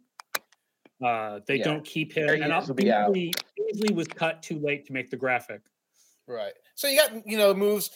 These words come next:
Speaker 3: The Broncos went from irrelevant to very relevant. That's significant. So they de-, deserve to be on this list.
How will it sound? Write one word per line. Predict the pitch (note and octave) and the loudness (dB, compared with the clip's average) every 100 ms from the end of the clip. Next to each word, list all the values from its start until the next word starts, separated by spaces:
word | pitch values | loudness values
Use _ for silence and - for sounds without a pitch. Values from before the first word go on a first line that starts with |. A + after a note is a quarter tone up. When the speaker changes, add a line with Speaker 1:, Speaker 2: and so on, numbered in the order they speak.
| _ F#3+ | _ -4
Speaker 3:
The | |
Broncos | F3+ A#3 B3 A3+ E3+ | 4 6 6 4 4
went | G3 G3+ | 2 2
from | - F3+ E3+ E3 - | 4 4 4 0 -2
irrelevant | F3+ F3 F3+ F3 F3+ | 4 8 8 6 2
to | E3+ | -4
very | D#3 D3+ D#3 C#3+ | 0 4 4 4
relevant. | D3 D3+ A#2 G2 | 4 4 2 -4
That's | B2+ - | -6 -4
significant. | C3 C3 A#2 A2+ A#2+ B2 | -6 -6 -6 -6 -10 -10
So | - B2+ | -6 -4
they | C3 | -2
de-, | C3+ C3 | -2 -2
deserve | C3+ C#3 C3+ | -4 -4 -4
to | |
be | B2+ C3 | -2 -6
on | B2 | -6
this | A#2+ - | -10 -2
list. | D3+ B2 | -2 -2